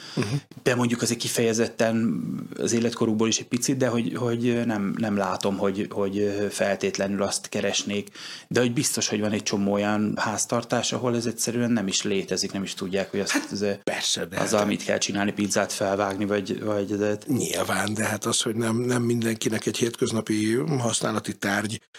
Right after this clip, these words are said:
Speaker 1: az nem azt jelenti, erre lehet azt mondani, hogy a Jáki templomra sincs szüksége a világnak abban a szempontból, hogy lesz-e holnap mit enni, vagy
Speaker 2: Igen,
Speaker 1: nem,
Speaker 2: egy van,
Speaker 1: de
Speaker 2: csak, de abból csak egy van, és nem gyártottak belőle sorozatban, nem tudom, több, több ezer darabot.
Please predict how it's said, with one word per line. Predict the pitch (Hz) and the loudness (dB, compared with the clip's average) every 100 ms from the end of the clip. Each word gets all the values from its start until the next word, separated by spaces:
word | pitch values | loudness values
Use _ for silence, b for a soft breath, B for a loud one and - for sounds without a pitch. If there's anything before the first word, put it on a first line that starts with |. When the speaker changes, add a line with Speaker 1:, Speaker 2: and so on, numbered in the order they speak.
| B B | B B
Speaker 1:
az | 98 | 0
nem | 110 90 | 0 0
azt | - 95 | 0 -2
jelenti, | 90 - 92 | -4 -4 -2
erre | 90 | -2
lehet | 92 85 - | -4 -4 -2
azt | 82 | -4
mondani, | 92 85 85 | -2 -4 -6
hogy | 85 90 | -6 -4
a | 87 95 | -2 -2
Jáki | 107 90 - 87 | 0 -2 -4 -4
templomra | 90 85 87 85 90 101 139 101 87 | -6 -4 -4 -2 -4 -2 -2 0 0
sincs | 90 90 85 | 0 0 -2
szüksége | - - 95 90 | -2 -2 -2 -2
a | 90 | -2
világnak | 92 90 82 92 87 | -2 -4 -4 -4 -2
abban | 92 90 85 90 | 0 0 -2 -2
a | |
szempontból, | 87 95 90 92 90 | -2 -2 -6 -6 -4
hogy | 85 | -2
lesz-e | 85 - | 0 0
holnap | 90 92 - | -2 -4 -4
mit | - 87 | -4 -2
enni, | 85 90 | -2 -2
vagy | - - | 0 2
Speaker 2:
Igen, | 120 | 4
Speaker 1:
nem, | 117 | 4
Speaker 2:
egy | 110 | 4
van, | 104 | 2
Speaker 1:
de | 95 | 4
Speaker 2:
csak, | 107 113 123 123 131 | 4 2 2 0 2
de | 123 | 2
abból | 120 | 4
csak | 117 123 | 2 2
egy | 117 110 | 2 4
van, | 110 | 2
és | 107 | 2
nem | 113 | 4
gyártottak | 113 110 117 107 117 | 4 4 2 2 4
belőle | 113 117 | 4 4
sorozatban, | - 117 110 113 104 107 | 2 4 4 4 4 4
nem | 107 | 2
tudom, | - 113 | 2 2
több, | 120 107 - | 2 -2 0
több | 123 117 | 2 4
ezer | 117 113 113 | 2 2 4
darabot. | 113 117 | 2 2